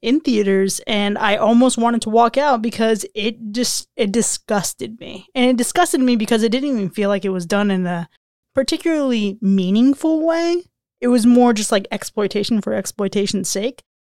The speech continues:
So when I was watching this again, I was thinking back to that time, and that was a challenge to, like, kinda get through. But I know I had to get past that at some point, and Alexis has been a trooper and sticking with it. This is the only movie I have done that for, just to, just to be clear.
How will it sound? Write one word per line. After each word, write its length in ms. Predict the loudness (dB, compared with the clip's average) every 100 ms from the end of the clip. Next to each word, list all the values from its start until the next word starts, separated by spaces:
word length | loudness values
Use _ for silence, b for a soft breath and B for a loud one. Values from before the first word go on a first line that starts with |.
| _
So 460 | -2 2 6 4 2 0
when 260 | 2 4
I 80 | 4
was 160 | 2 2
watching 460 | 2 2 4 2
this 160 | 2 -2
again, 500 | -4 -2 -2 -4 -4
I 80 | -4
was 140 | -2
thinking 340 | 2 4 4 4
back 300 | 2 0 0
to 320 | 0 0 -2 -4
that 320 | -2 -2 -4
time, 580 | -4 0 0 0 -2 -6 -2
and 160 | 4 6
that 160 | 6
was 120 | 2
a 60 | 0
challenge 420 | -2 -2 0 -2
to, 60 | -2
like, 140 | -4
kinda 160 | -4 -6
get 260 | -6 -10
through. 280 | -12 -12 -12 -18 _ _
But 160 | 4 6
I 80 |
know 160 | 6 6
I 80 | 4
had 120 | 2
to 60 | 2
get 180 | 0 2
past 220 | 0 0
that 100 | -4
at 80 | -2
some 220 | -2 0
point, 300 | -2 -2 -2
and 140 | -2
Alexis 420 | 2 0 0 -4
has 100 | -4 0
been 140 | 0
a 40 |
trooper 380 | 0 -2 -2 -2
and 100 | -2
sticking 320 | -4 -4 -2
with 160 | -2 -2
it. 160 | -2 4
This 220 | 4 4
is 100 | -2
the 160 | 0
only 280 | 4 6 6
movie 340 | 6 4 0 -2
I 80 |
have 160 | -4 -2
done 160 | -4 -4
that 180 | -6
for, 320 | -8 -8 -8 -10 _ _
just 240 | -4 -4 -4
to, 200 | -8 -4
just 180 | -4 -2
to 60 | -4
be 120 | -6
clear. 380 | -8 -8 -10